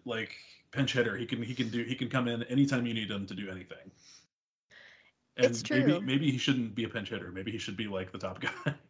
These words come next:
Speaker 2: But you, <laughs> it makes me think of when he talked about how he took that assessment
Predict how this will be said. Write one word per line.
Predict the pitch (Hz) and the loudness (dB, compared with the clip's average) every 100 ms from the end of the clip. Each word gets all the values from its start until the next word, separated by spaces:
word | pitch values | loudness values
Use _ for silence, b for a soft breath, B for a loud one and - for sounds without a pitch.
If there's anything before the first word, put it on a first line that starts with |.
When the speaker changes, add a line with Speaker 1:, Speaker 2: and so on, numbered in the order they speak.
| _ _ _ b b b b - | _ _ _ b b b b -4
Speaker 2:
But | 277 | -2
you, | 269 226 - | 0 -2 -4
<laughs> | - - | -10 -2
it | 277 285 | -2 0
makes | 247 247 - | -2 -2 -4
me | 262 | -4
think | - 220 254 | -2 -2 -2
of | 247 | -2
when | 220 | 0
he | 220 226 | 2 0
talked | 208 214 220 | 0 -2 2
about | 214 208 | 2 2
how | 208 196 202 | 2 0 0
he | 196 | -2
took | - 196 | -2 -2
that | 196 190 | 0 0
assessment | 208 - 190 196 208 | 0 0 -2 0 -2